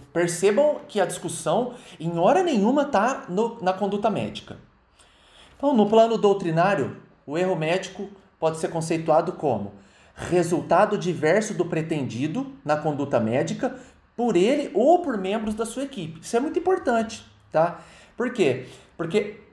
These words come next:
nós temos um caso ainda em São Paulo, é... Funciona assim o caso. O caso ocorreu da seguinte forma.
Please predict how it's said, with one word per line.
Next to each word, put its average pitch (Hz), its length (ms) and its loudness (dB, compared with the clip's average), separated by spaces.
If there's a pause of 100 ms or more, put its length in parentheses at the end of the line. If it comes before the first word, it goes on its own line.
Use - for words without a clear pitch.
(220)
nós 160 180 0
temos 226 300 2
um 165 140 -2
caso 170 340 4
ainda 143 240 -2
em 139 60 -2
São 123 260 -6
Paulo, 120 460 2 (520)
é... 110 760 -4 (1700)
Funciona 202 460 2
assim 135 340 -4
o 104 40 -4
caso. - 440 -6
O 110 80 -12
caso 147 320 2
ocorreu 156 320 -2
da 151 80 -4
seguinte 190 420 -6
forma. - 400 -16